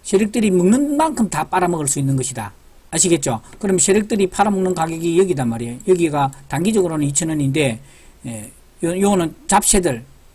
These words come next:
온갖 잡채들이 팔아먹는 자리고, 진짜, 어, 자-,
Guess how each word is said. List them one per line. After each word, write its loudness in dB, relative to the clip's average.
온갖 0
잡채들이 2
팔아먹는 2
자리고, 2
진짜, 4
어, -4
자-, -2